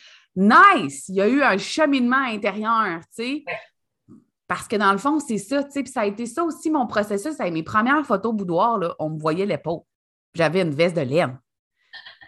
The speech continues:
Speaker 1: Tu sais, après ça, pendant que je me faisais shooter, c'était Stéphanie Maltais, euh, celui, euh, auquel je fais référence.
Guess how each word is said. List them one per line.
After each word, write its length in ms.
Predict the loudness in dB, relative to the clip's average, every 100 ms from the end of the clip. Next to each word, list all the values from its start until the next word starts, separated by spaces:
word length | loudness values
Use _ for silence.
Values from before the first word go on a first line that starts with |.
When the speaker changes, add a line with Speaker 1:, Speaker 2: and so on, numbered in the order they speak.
| _ _ -20 -8
Speaker 1:
Tu 120 | -2
sais, 180 | 0 2
après 280 | 0 0 -4
ça, 260 | -2 -2
pendant 300 | 2 2 2
que 60 | -2
je 40 |
me 100 | -4
faisais 300 | -6 -4 -4
shooter, 420 | -6 -8 -6 -4 -2
c'était 180 | -4
Stéphanie 420 | -2 -2 -2 -4 -2
Maltais, 960 | -2 -2 -4 -4 -2 -2 0 -2 -6
euh, 40 | -8
celui, 460 | -8 -6 -4 -2
euh, 200 | 0 0
auquel 260 | -2 -4 -4
je 60 |
fais 100 | -2
référence. 540 | -6 -4 -4 -2 -2